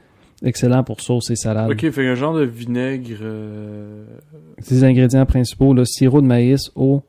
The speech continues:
Speaker 1: riz, éthanol, sel, acide citrique. Fait que, tu sais, c'est comme vinaigré,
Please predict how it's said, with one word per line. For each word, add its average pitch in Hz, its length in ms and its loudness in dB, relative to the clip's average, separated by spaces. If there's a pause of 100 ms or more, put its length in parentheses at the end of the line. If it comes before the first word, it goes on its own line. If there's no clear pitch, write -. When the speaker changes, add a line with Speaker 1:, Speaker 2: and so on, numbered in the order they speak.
Speaker 1:
riz, 120 400 -2
éthanol, 110 960 -2
sel, 113 440 -2
acide 104 340 -6
citrique. - 520 -8
Fait 104 100 -8
que, - 60 -20
tu 117 80 -6
sais, - 80 -8
c'est 110 60 -10
comme 113 220 -2
vinaigré, 135 800 2